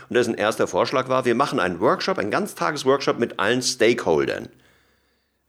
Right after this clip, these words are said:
Kein Wunder, dass der Kunde abgebrochen hat. Ich sag, das kannst du nie machen. Du hast acht verschiedene Leute und du setzt sie in einen Raum. Du kannst mit zweien reden und sechs, ja, gucken in ihr Handy und sind genervt.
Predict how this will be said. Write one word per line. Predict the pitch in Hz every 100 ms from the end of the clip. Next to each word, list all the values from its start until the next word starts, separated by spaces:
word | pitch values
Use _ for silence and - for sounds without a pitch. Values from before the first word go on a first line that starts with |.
| -
Kein | - 117
Wunder, | 123 185 123
dass | 113
der | -
Kunde | 120 104
abgebrochen | - - 226 110 - 82
hat. | 80
Ich | 104
sag, | 117
das | 113 -
kannst | 147 147
du | 151
nie | 143 180
machen. | 156 196 - - - -
Du | -
hast | 147 -
acht | - 208 -
verschiedene | 208 190 208 160
Leute | 104 131 208
und | 180 170
du | 131 143
setzt | 135 156 156
sie | 160
in |
einen | - 139
Raum. | 131 85 71
Du | 107
kannst | 147 147
mit | 117
zweien | - 120 113
reden | 104 190 254
und | 139
sechs, | 120 143 - - - - -
ja, | 175 156
gucken | 170 160
in | 143
ihr | 127
Handy | 120 294 104 -
und | 131
sind | 127 139
genervt. | 143 220 202 -